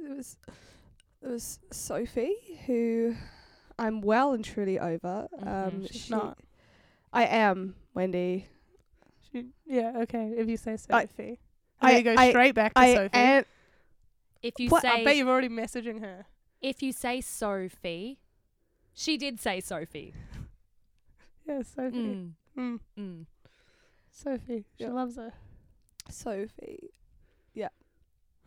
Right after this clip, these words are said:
Speaker 1: That was a joke that we actually had in the relationship.
Speaker 3: <laughs>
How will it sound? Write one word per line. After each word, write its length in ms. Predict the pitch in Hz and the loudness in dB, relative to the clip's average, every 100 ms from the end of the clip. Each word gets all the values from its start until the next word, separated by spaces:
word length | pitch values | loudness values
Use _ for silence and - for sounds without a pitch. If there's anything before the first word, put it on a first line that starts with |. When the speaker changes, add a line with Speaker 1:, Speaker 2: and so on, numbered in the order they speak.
| - _ 226 | -20 _ -12
Speaker 1:
That 160 | 220 | -10
was 100 | 208 | -10
a 40 | 190 | -12
joke 260 | - 196 | -14 -14
that 100 | 208 | -12
we 140 | 196 196 | -12 -12
actually 280 | - - 214 | -12 -10 -10
had 280 | 208 202 | -10 -14
in 80 | 202 | -16
the 60 | 208 | -16
relationship. 1500 | 214 233 247 - - - 339 339 302 262 277 262 262 254 | -16 -16 -16 -2 2 6 6 6 4 2 4 4 4 0
Speaker 3:
<laughs> 40 | 233 | -4